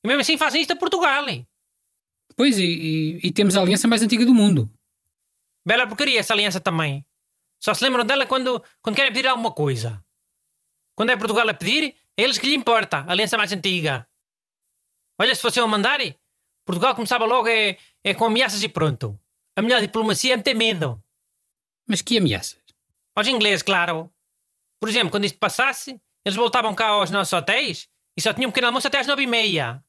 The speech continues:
Speaker 1: A ver se gostam.
Speaker 2: Epá, mas que obsessão com o pequeno almoço. Fogo.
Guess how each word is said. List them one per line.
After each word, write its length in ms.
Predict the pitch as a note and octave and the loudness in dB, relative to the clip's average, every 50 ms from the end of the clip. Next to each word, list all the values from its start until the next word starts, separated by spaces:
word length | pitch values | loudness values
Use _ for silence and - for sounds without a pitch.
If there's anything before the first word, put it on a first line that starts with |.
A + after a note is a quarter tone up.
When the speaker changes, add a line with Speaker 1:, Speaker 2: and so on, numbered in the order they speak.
| _ _ _ _ | _ _ _ _
Speaker 1:
A 60 | - F3+ | -2 -2
ver 100 | A#3+ A3+ | 0 0
se 80 | - | 2
gostam. 640 | F#3 G3+ G#3+ G#3 G3 G3 - D#3+ C#3 B2+ A#2+ A2+ A2 - _ _ _ _ _ _ _ _ | 2 2 4 4 2 0 -2 -4 -4 -4 -6 -10 -14 -18 _ _ _ _ _ _ _ _
Speaker 2:
Epá, 360 | - A#3 A#3+ A#3 - - C#3 D3 | -2 -2 -2 0 0 0 0 2
mas 440 | E3 F#3 A3 A#3 A3+ A#3 A#3 A#3 - | 2 2 2 2 2 2 2 2 2
que 140 | - - | 2 2
obsessão 340 | B3+ A3 F#3 - - F#3+ G3+ | 2 2 2 0 0 0 0
com 120 | G3 - G#3 | -2 -4 -4
o 20 | |
pequeno 220 | - - A3+ A#3+ | -4 -2 0 2
almoço. 400 | C#4 A#3 F#3 E3+ F3+ D#3+ - - | 4 4 4 2 2 0 -4 -6
Fogo. 520 | - - - - A#3 D#3+ D3+ F3+ B3 C4 | -8 -4 0 2 2 4 4 2 2 0